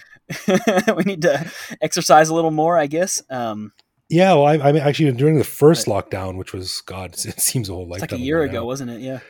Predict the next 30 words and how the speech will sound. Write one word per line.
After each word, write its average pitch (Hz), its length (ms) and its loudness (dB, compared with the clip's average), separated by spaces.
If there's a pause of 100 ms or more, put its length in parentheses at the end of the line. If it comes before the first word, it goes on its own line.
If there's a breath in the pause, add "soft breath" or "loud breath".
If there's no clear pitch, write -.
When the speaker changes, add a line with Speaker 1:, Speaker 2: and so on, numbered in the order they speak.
(280 loud breath)
Speaker 1:
Yeah, 127 580 4
when, 117 340 0
when 113 320 -2
it 120 100 -6
was 113 200 -4
really 113 440 2
a 92 60 -6
shock - 360 -4
to - 80 -14
the 90 80 -10
system 143 340 -4
for 101 140 -8
most 92 260 -8
people. 87 300 -12
Now 123 180 4
we're 98 100 2
just - 160 -8
kinda 90 140 -6
Speaker 2:
Yeah. 85 80 -8
Speaker 1:
used 92 140 -8
to 95 100 -10
it, 82 60 -14
like, 87 160 -10
"Oh, 123 180 -2
here 95 100 -4
we 104 100 -4
go, 127 140 -2
another 101 200 -8
lockdown." 113 400 -12
Speaker 2:
Yeah. 113 180 -12